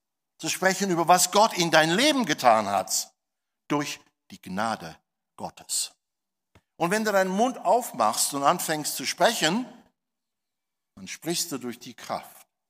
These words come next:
Gottes. Die Kraft, die er dir gibt. Verstehst du, wie das alles zusammenhängt? Ja?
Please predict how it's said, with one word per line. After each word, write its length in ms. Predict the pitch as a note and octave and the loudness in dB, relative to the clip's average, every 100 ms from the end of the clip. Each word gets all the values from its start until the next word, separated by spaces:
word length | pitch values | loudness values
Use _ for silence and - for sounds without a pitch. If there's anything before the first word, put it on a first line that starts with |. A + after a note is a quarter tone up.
| _ | _
Gottes. 580 | - - _ - - - _ _ _ _ _ _ _ - | -20 -20 _ -16 -16 -18 _ _ _ _ _ _ _ -20
Die 80 | |
Kraft, 380 | - - A#2+ - | -8 -6 -6 -8
die 100 | F2+ | -14
er 100 | D2+ | -18
dir 160 | - D2 | -20 -20
gibt. 420 | - - - - _ _ | -20 -20 -20 -20 _ _
Verstehst 460 | A#2 - E3 E3+ - | -12 -8 -8 -8 -12
du, 100 | - _ - - | -20 _ -20 -10
wie 100 | C3+ | -8
das 160 | B2 | -6
alles 280 | C3 C3 B2+ | -6 -8 -8
zusammenhängt? 720 | C#3+ B2 C#3 A#2+ E2+ D2+ - - _ _ _ _ _ _ _ _ _ _ _ _ _ _ _ _ _ | -8 -10 -10 -12 -14 -16 -20 -20 _ _ _ _ _ _ _ _ _ _ _ _ _ _ _ _ _
Ja? 320 | A2+ G3 - | -8 -8 -12